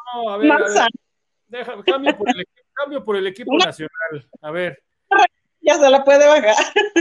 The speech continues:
Speaker 1: Mi querida, mi querida, mi querida Alexa, platícanos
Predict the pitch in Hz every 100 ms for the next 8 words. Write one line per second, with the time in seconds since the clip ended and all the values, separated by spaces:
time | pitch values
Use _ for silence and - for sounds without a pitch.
0 | 339 - 233 403 - 202 233 254 247 226
1 | 196 190 196 220 240 233 226 185 185 185
2 | 185 208 208 208 208 196 180 160 - 160
3 | 160 156 143 127 160 170 175 233 214 233
4 | 220 233 339 320 _